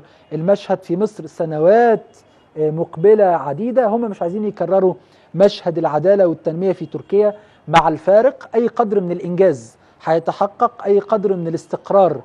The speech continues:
هيتحقق في ظل وجود الدكتور مرسي، سيعقبه بعد ذلك فترة أخرى سواء له أو لغيره من نفس التيار الإسلامي. هوى الناس في الشارع في الغالبية العظمى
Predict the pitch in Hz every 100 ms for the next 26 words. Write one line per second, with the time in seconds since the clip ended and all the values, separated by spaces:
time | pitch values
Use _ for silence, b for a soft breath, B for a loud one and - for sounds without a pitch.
0 | B B - 160 160 160 190 196 208 -
1 | 170 151 196 196 160 147 151 185 151 156
2 | - 190 185 202 - 220 214 B B -
3 | 190 185 160 - 233 202 170 165 156 196
4 | 190 185 202 - 170 196 - 185 175 B
5 | B - 175 190 165 190 190 190 160 151
6 | 151 196 214 190 170 151 170 208 - 180
7 | - 165 196 175 170 - 220 233 240 b
8 | b - 175 247 247 208 226 240 - 190
9 | - 208 196 160 165 151 165 160 208 160
10 | 170 165 143